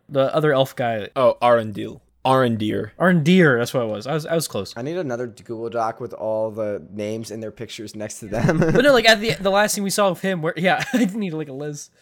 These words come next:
Speaker 1: where, like, all the hands, like, grabbed him and pulled
Speaker 3: What if we
Speaker 1: him
Speaker 3: just
Speaker 1: back.
Speaker 3: never see him again?
Speaker 1: Like,
Speaker 3: He's just, like, gone. Like, that was
Speaker 1: that's
Speaker 3: it.
Speaker 1: it. That's, that's the end of his storyline. <laughs>
Speaker 2: <laughs>
Speaker 1: But no, it's, like, I totally agree. Like, the horror aspects like that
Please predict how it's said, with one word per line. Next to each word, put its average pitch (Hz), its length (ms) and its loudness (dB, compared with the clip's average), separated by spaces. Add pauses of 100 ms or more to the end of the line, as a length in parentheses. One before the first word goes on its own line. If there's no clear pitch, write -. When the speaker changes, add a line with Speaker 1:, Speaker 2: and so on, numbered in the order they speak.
(120)
Speaker 1:
where, 170 160 4
like, 160 240 2
all 165 220 4
the 156 100 0
hands, 165 300 0
like, 147 120 -2
grabbed 135 380 0
him 156 80 -2
and 135 180 -4
pulled - 140 -10
Speaker 3:
What 165 120 2
if 208 60 0
we 269 60 0
Speaker 1:
him 262 60 -4
Speaker 3:
just 120 100 -4
Speaker 1:
back. 131 60 -4
Speaker 3:
never 131 240 0
see 131 180 -4
him 127 160 -4
again? 107 220 -6
Speaker 1:
Like, 104 160 -6
Speaker 3:
He's 127 100 -14
just, 139 160 -8
like, 147 160 -6
gone. 98 280 -8
Like, 113 100 -12
that 123 100 0
was 123 100 0
Speaker 1:
that's 131 200 0
Speaker 3:
it. 131 60 0
Speaker 1:
it. - 80 -2
That's, 202 200 4
that's 156 300 0
the 170 80 -2
end 160 80 -2
of 156 60 -4
his 147 120 -4
storyline. 143 460 -4
<laughs> - 0 -
Speaker 2:
<laughs> 226 1300 2
Speaker 1:
But 247 100 2
no, 370 100 4
it's, 233 220 -6
like, 233 160 -2
I 214 140 2
totally 233 240 -4
agree. 190 160 -4
Like, 147 100 -2
the 147 60 -8
horror 175 240 0
aspects 151 360 -4
like 120 180 -10
that 117 320 -4